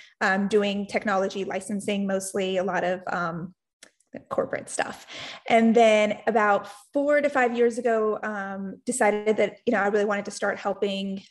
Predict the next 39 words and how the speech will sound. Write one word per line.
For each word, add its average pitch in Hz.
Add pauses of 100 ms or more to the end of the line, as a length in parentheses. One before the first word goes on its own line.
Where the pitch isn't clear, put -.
startups 190
and 190
entrepreneurs, 190
and 190 (360)
just - (260)
another 208 (360)
type 202
of 202
client 196
rather 190
than 190
the 185
billion 185
dollar 214
<laughs> -
companies 208
that 202
I 196 (140)
was 202
helping 190
via 202
the 190
big 190
law 190
firm 196
and, 196 (360)
uh, 196
the 202
big 185
company 196
that 185
I'm -
currently 190
at, 190
which 214
is 226
awesome, 349
but, 220
uh, 185